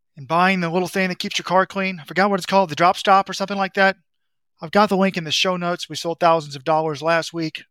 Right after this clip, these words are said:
on Amazon. Try it again this week. Get your Drop Stop.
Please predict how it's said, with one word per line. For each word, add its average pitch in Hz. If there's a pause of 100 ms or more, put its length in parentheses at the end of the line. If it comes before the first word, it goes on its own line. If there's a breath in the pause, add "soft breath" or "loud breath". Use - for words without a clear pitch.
(160)
on 165
Amazon. 160 (280)
Try 247
it 277
again 185
this 147
week. 147 (880)
Get 233
your 208
Drop 151
Stop. 147